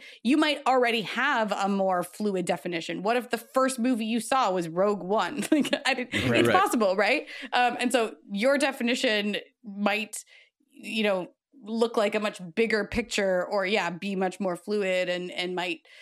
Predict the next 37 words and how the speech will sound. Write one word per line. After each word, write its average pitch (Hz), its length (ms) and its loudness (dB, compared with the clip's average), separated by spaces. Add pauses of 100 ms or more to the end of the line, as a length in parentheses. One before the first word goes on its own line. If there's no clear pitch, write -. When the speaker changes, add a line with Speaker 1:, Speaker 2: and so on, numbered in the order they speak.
(160)
Speaker 1:
you 202 80 -2
know, 185 60 0
to 208 120 -4
you, 247 180 2
the 226 120 2
franchise 226 520 2
era 202 340 2 (120)
films, 214 580 -2
uh, 185 180 2
or 185 180 0
whatever 185 340 0
those 180 420 -4 (220)
look 220 180 -2
like 202 200 0
to 190 100 -8
you, 208 280 -2
you 185 120 -4
know, 185 400 -4
might 196 340 -2
be 185 380 -6 (260)
the 185 220 -4
most 185 480 -4 (260)
untouchable 202 760 2
or, 190 140 2
like, 165 340 -2
pure, 190 680 0 (460)
you 208 100 0
know, 165 360 0 (180)
example 180 480 0
of 170 120 -4
what - 120 -8
Star 175 260 0
Wars 160 260 0
is 160 180 -4
to - 140 -10
you. 175 300 -8
So. - 280 -6